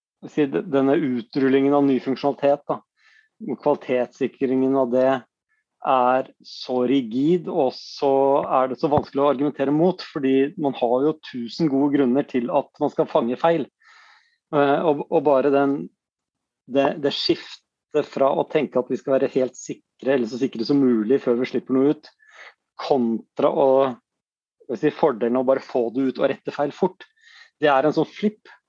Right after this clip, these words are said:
Det er, eh, det er ikke en, det er ikke en, eh, det er ikke en,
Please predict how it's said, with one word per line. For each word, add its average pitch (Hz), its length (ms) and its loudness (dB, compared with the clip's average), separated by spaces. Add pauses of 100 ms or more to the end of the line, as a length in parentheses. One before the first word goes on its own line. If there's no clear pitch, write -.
(140)
Det 147 120 2
er, 147 140 4
eh, 151 180 2
det 143 80 2
er - 100 -2
ikke 156 160 0
en, 151 140 0 (800)
det 139 100 0
er - 80 -14
ikke 151 180 2
en, 143 140 0 (160)
eh, 139 160 -2 (760)
det 131 80 -10
er - 80 -20
ikke 151 180 -2
en, 147 120 -2